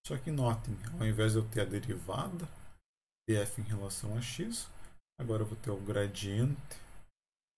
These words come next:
de f em relação a x avaliado em x zero, vezes o dzinho. Depois, pro caso da, do termo de segunda ordem,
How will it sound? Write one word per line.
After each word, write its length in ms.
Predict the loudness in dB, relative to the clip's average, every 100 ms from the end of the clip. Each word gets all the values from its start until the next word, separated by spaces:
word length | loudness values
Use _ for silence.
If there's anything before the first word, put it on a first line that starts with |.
| _ _ _ _ _ _ _
de 160 | 0 4
f 260 | 4 2 0
em 40 |
relação 420 | -2 -2 -2 -2 -2
a 40 |
x 240 | -4 -4
avaliado 800 | -2 -2 0 0 0 -2 -2 -4
em 60 | -6
x 240 | -6 -2
zero, 340 | 0 0 -2 -6 -12 -18 -2
vezes 320 | 0 0 -4
o 80 | 0
dzinho. 500 | 2 2 2 -2 -4 -8 -14 -18 _ _ _ _
Depois, 440 | -4 2 6 8 6
pro 240 | 2 -2
caso 360 | 0 2 2 2 -2
da, 180 | -2 -2
do 180 | -2 2
termo 280 | 4 4
de 80 | 4
segunda 400 | 2 2 2 0
ordem, 400 | 0 0 0 -4